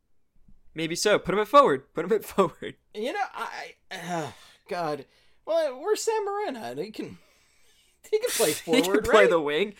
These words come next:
Speaker 1: He's fine.
Speaker 2: No, he's
Speaker 1: He
Speaker 2: hurt
Speaker 1: can learn,
Speaker 2: again.
Speaker 1: he can learn center in two months.
Speaker 2: Y-, you
Speaker 1: Sure.
Speaker 2: know, look, I am all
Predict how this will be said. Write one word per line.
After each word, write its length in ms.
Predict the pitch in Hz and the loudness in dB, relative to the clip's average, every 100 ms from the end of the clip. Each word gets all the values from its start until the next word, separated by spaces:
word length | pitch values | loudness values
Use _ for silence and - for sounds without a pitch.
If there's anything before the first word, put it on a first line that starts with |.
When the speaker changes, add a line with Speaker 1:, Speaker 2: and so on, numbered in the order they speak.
| - | -16
Speaker 1:
He's 260 | - 262 247 | -4 -2 -2
fine. 440 | - - 147 151 - | -4 -4 -2 -2 -6
Speaker 2:
No, 160 | 214 220 | -6 -2
he's 160 | 170 | -2
Speaker 1:
He 80 | 254 | 0
Speaker 2:
hurt 100 | 220 | 0
Speaker 1:
can 80 | 185 | 2
learn, 160 | 180 180 | 2 0
Speaker 2:
again. 100 | - - - - _ - | -2 -16 -20 -20 _ -4
Speaker 1:
he 120 | 254 | 0
can 160 | 302 269 | 2 4
learn 220 | 240 220 | 4 4
center 460 | - 185 170 175 | 4 2 2 -2
in 100 | 156 | -2
two 220 | 139 160 139 | -4 -8 -6
months. 560 | 123 156 - - - _ _ _ _ | -6 -6 -8 -10 -10 _ _ _ _
Speaker 2:
Y-, 60 | 247 | -14
you 60 | 294 | -10
Speaker 1:
Sure. 240 | 294 262 339 | 2 6 6
Speaker 2:
know, 80 | 339 - - _ | 2 -4 -18 _
look, 180 | 262 - _ - | -14 -14 _ -4
I 140 | 247 | 0
am 160 | 311 320 | 0 -2
all 560 | 220 269 269 262 247 | -2 0 0 -2 -4